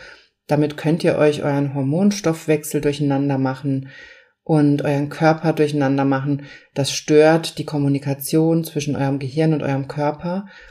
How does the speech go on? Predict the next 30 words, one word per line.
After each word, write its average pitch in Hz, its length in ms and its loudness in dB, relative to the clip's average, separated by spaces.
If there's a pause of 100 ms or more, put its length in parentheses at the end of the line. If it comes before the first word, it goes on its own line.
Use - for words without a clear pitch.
(120)
und 151 180 -4
davon 156 640 -2 (560)
möchte 143 320 -2
ich - 100 -6
euch 135 220 -4
wirklich 151 340 0
an 139 80 2
der 139 160 2
Stelle 139 320 -4
abraten, 139 840 -4 (220)
das - 280 -10
ohne 160 280 4
medizinischen 143 760 -2
Rat 139 340 -2
oder 143 220 0
auch 139 140 -6
ohne 147 240 0
medizinischen 139 720 -4
Grund 147 360 -2
zu 143 140 -8
nehmen, 139 600 0 (840)
denn 143 180 4
das 135 140 -4
ist - 160 -8
einfach 143 500 -2
nicht - 460 -6 (100)
sinnvoll. 131 760 -6 (1080)
Dein 147 200 -2
Körper 190 500 2
kann 165 800 0